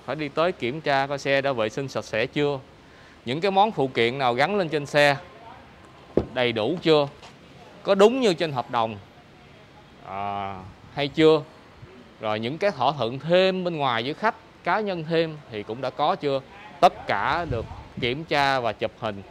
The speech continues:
gửi cho các bạn thêm một lần nữa trước khi cái xe xuất bến. Bạn cảm thấy ok, thế là xe xuất bến, giao tận giường cho các bạn luôn.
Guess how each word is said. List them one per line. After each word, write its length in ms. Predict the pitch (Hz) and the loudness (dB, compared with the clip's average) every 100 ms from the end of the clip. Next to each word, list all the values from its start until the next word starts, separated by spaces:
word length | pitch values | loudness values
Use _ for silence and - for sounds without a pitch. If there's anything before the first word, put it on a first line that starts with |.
| - - | -20 -14
gửi 320 | 104 110 135 190 | 0 4 6 4
cho 60 | |
các 100 | 165 | 0
bạn 180 | 151 107 123 | -4 -4 -6
thêm 100 | 127 | -8
một 120 | 110 | -6
lần 180 | 107 104 | -6 -4
nữa 180 | 98 139 | -6 0
trước 140 | 185 | 2
khi 120 | 196 139 | 2 0
cái 100 | 147 | -2
xe 180 | 139 | -2
xuất 220 | 123 156 143 | -2 -6 -4
bến. 160 | 135 160 - - - - - - - - - | -4 -4 -14 -20 -20 -20 -20 -20 -20 -20 -18
Bạn 160 | 98 110 | -12 -8
cảm 120 | 123 | -4
thấy 160 | 143 165 - | -4 -6 0
ok, 460 | 165 151 - 156 143 - - - - - - | 2 2 4 4 4 -2 -20 -20 -20 -18 -8
thế 140 | 143 | -4
là 120 | 139 107 - - - - - | -4 -6 -14 -20 -20 -20 -18
xe 220 | - 117 | -8 -8
xuất 180 | 113 131 131 | -8 -10 -6
bến, 160 | 117 143 - - - - - - - - - - | -6 -8 -20 -20 -18 -16 -14 -14 -16 -16 -18 -2
giao 340 | 135 143 131 120 - - | 4 6 4 0 -16 -4
tận 340 | - 117 151 165 | 2 2 2 4
giường 300 | 151 139 120 | 4 4 2
cho 80 | 123 | -6
các 180 | 156 | -6
bạn 220 | 123 98 117 | -8 -6 -4
luôn. 140 | 120 | -6